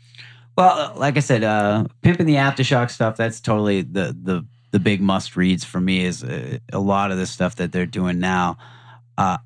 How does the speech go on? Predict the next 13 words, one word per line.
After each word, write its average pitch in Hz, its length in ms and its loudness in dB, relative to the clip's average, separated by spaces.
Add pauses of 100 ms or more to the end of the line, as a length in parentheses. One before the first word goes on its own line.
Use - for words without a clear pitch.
I 147 60 2
read 247 240 4
a 180 60 4
lot 147 220 2
of 117 240 -4 (880)
oddball 95 640 0
stuff, 90 400 -4
to - 80 -16
be 90 140 -8
honest 92 360 -4
with 87 100 -10
you. 87 180 -6
Uh, 90 440 -6